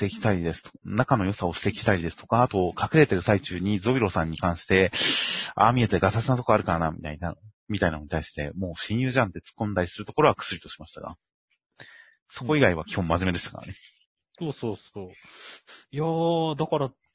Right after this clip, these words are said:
Speaker 2: どうなるのかな。まあ、個人的にはこれはもう、全部前振りで、来週クス、クソ面白いギャグに落としてくれたなと思ってるけど。
Speaker 1: <laughs> うん、そうですね。父親がセキュリティ設定とかもここで生きてくるのかもしれませんけどね。ハズレなら。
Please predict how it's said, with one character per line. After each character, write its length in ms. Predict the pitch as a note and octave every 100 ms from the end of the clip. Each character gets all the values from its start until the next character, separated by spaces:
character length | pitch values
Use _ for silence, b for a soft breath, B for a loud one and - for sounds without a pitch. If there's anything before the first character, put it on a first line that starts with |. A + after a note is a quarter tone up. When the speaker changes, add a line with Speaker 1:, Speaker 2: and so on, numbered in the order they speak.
| _ -
Speaker 2:
ど 180 | E3
う 20 | F#3
な 140 | D#3+
る 80 | B2+
の 80 | A2+
か 120 | A2+
な。 140 | A#2
ま 100 | C3+
あ、 20 |
個 140 | - F3
人 160 | A#3+
的 160 | A#3+ -
に 80 | A#3
は 100 | C3
こ 220 | - E3
れ 60 | E3
は 260 | E3 D#3+
も 560 | D#3+ D3 A2 G2 F#2+ - _ _ _
う、 40 |
全 120 | C3+ C3+
部 80 |
前 220 | A2+ C3 B2+
振 120 | D3
り 80 | C3+
で、 420 | C3 B2+ B2 -
来 200 | C#3 D3
週 280 | C#3+ D3+ D3
ク 200 | - -
ス、 200 | - - _
ク 80 | -
ソ 220 | - -
面 140 | E3
白 160 | - D3
い 40 |
ギ 80 | A#2+
ャ 60 | D3
グ 60 |
に 60 | G#2+
落 80 | A2
と 60 |
し 20 |
て 80 | -
く 60 | A2+
れ 60 |
た 60 | G2+
な 100 | G2
と 60 | -
思 80 |
っ 40 | -
て 1160 | - - - - - - - A#4+ - G4+ - G4
る 40 |
け 40 |
ど。 160 | B B B B B B B B _
Speaker 1:
<laughs> 0 |
う 60 | G#2
ん、 680 | F2 F2 E2 D2+ - - -
そ 280 | - A2 A2+
う 180 | E2 -
で 120 | -
す 200 | - E2+
ね。 280 | E2 E2 D2+
父 280 | - - B2+
親 280 | C3+ C3+ B2+
が 200 | C3 B2
セ 140 | -
キ 120 | -
ュ 20 |
リ 100 | A#2+
テ 140 | - A#2+
ィ 60 | A2+
設 180 | B2 - -
定 120 | E2+
と 120 | -
か 60 | D#2
も 100 | D2
こ 80 | -
こ 100 | F#2+
で 100 | G2
生 80 |
き 40 | -
て 60 |
く 80 | -
る 60 | E2+
の 60 |
か 80 | D2
も 60 | C2+
し 60 | D#2+
れ 40 |
ま 60 | D#2
せ 80 |
ん 60 | D2
け 100 | D2+
ど 60 | C#2+
ね。 240 | D#2 F2
ハ 100 | -
ズ 100 | D#2+
レ 100 | C#2+
な 100 | D2
ら。 160 | D2+